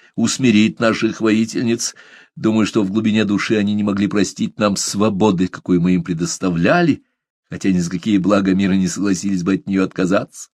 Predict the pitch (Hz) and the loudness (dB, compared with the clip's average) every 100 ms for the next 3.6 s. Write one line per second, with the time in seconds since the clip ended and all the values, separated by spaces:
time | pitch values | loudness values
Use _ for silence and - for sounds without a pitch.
0 | _ _ _ _ _ _ _ _ _ _ | _ _ _ _ _ _ _ _ _ _
1 | 92 226 269 269 262 233 240 - 254 214 | -2 4 4 4 2 0 -4 -2 -2 0
2 | 220 - 214 202 214 185 185 165 170 156 | -4 -4 -4 -2 -2 -2 -4 -2 -2 0
3 | 143 135 127 135 107 | 0 2 4 4 4